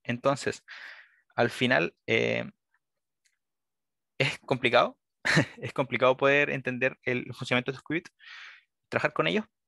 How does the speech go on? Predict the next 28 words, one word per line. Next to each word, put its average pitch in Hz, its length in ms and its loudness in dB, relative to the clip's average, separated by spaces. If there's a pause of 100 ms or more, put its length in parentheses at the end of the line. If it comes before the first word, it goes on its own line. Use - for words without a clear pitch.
(160)
pero, 196 340 2 (240)
eh, 113 240 2
estas - 320 -2 (160)
problemáticas 127 680 2
que - 120 -6
se - 120 0
ven 165 180 2
a 160 80 2
simple 165 300 -2
vista 220 340 -2
realmente 151 460 2
después 156 280 -2
se 156 100 -2
vuelven 151 300 0
beneficios 147 400 -2
para 165 200 0
poder, 160 400 0
eh, 143 60 2
abordar 139 300 0
ciertos 170 240 -8
problemas, 147 400 -2
ciertos, 156 540 -2 (100)
eh, 123 340 -2 (100)
eh, 120 240 -6 (1160)
conflictos 139 400 -2
que 160 120 -4
pueden 156 140 2
generarse. 135 340 0